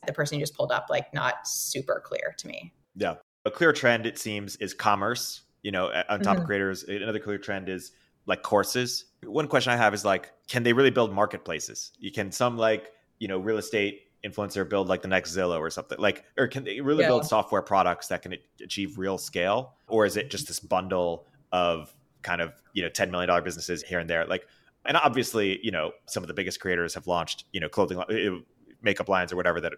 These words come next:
Speaker 2: you know, are
Speaker 1: Sure,
Speaker 2: worth, you
Speaker 1: yeah.
Speaker 2: know, hundreds of millions or billions of dollars. But how do you think about that? Or is, or is that something you,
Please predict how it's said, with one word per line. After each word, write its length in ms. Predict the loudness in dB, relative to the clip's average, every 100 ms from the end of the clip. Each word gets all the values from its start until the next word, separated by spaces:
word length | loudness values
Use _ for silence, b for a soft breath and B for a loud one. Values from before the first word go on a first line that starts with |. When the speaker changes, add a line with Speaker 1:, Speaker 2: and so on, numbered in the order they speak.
| _
Speaker 2:
you 80 | -6
know, 100 | -2 0
are 80 |
Speaker 1:
Sure, 100 | 2
Speaker 2:
worth, 220 | 2 0 -4
you 80 | -4
Speaker 1:
yeah. 100 | -4
Speaker 2:
know, 60 | 0
hundreds 280 | -2 -2 -10
of 60 |
millions 240 | -8 -8 -8
or 40 |
billions 280 | -4 -4 -2
of 80 | -2
dollars. 280 | -2 -4 _
But 180 | 2 2 2
how 100 | -2
do 80 | 0
you 60 | -2
think 140 | 0
about 160 | 0 2
that? 160 | 0 0
Or 80 | -2
is, 100 | 0
or 60 | -2
is 80 | 0
that 120 | -2
something 180 | -4
you, 80 | -8